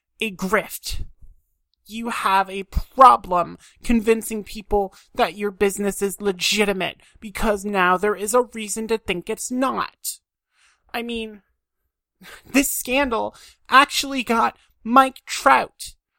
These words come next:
to say things in public and put his face to it, and people will actually see his face. And Mike Trout says, "They cheated. I don't agree with the punishment. I lost respect for some of those guys."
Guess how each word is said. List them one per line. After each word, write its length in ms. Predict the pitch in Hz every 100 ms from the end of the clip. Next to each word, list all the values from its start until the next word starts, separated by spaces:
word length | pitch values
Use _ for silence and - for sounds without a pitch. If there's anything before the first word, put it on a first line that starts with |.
| _ -
to 180 | 277
say 320 | - 254 262 285
things 520 | 247 202 160 - -
in 200 | 277 285
public 800 | - - 254 208 - - - - - _ _ -
and 160 | 247
put 220 | - 240
his 160 | 254 -
face 320 | - 269 -
to 180 | - 202
it, 160 | 175 - - -
and 160 | 240
people 340 | - 262 240 262
will 160 | 247
actually 460 | - 233 - 269 247
see 260 | - 226 240
his 160 | 233
face. 500 | 220 233 165 - - _ _ _ -
And 180 | 233
Mike 240 | 208 262 -
Trout 300 | 262 233 214
says, 440 | 226 202 196 - _ _ _ _ _ _ -
"They 160 | 214 226
cheated. 600 | - 208 226 156 113 _ _ -
I 180 | 233 247
don't 240 | 208 202
agree 260 | 202 202 208
with 120 | 208
the 80 | 226
punishment. 540 | - 233 214 - 160 _ _ -
I 120 | 220
lost 440 | 240 202 180 - 220
respect 400 | 220 247 226 -
for 140 | 220
some 240 | 202 208 196
of 80 |
those 160 | 175 165
guys." 260 | 170 139